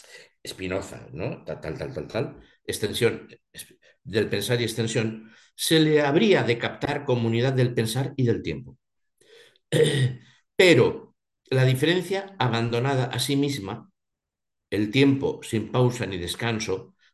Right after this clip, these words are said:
colapsa más bien dentro de sí misma. El tiempo es el reposo objetual de la extensión. Ahora vamos a ver una,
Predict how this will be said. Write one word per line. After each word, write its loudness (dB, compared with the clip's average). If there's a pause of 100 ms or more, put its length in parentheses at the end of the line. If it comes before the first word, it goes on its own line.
(120)
colapsa 2
más -2
bien 4
dentro 2
de 0
sí -2
misma. -4 (240)
El 0
tiempo 0
es 0
el 6
reposo -2
objetual 0 (240)
de 4
la 4
extensión. -2 (140)
Ahora 4
vamos -4
a -4
ver 0
una, -6